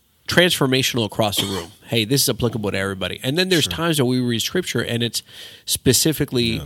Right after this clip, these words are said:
Speaker 2: personal revelation.
Speaker 1: Personal revelation,
Speaker 2: Mm-hmm.
Speaker 1: exactly. So, since, you know, one of the things that I, I, I really, when I talk about Scripture and Bible with some people,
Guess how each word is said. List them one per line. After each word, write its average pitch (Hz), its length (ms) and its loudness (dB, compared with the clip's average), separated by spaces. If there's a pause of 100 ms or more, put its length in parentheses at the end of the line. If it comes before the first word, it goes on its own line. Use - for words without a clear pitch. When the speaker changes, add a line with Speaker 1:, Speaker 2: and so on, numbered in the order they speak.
(120)
Speaker 2:
personal 87 380 0
revelation. 82 400 -2
Speaker 1:
Personal 147 480 8
revelation, 101 560 2
Speaker 2:
Mm-hmm. 104 60 -8
Speaker 1:
exactly. 110 440 -4
So, 117 240 0 (480)
since, - 380 0
you 240 120 -2
know, 123 260 2 (160)
one 226 180 2
of 208 60 2
the 170 60 -4
things 185 200 2
that 143 140 4
I, 135 260 2
I, - 80 -2
I 151 200 2
really, 135 320 4
when 123 140 2
I 139 80 4
talk 147 240 0
about 113 260 0
Scripture 143 480 2
and 117 120 2
Bible 131 320 4
with 123 100 2
some 123 200 0
people, 120 420 -4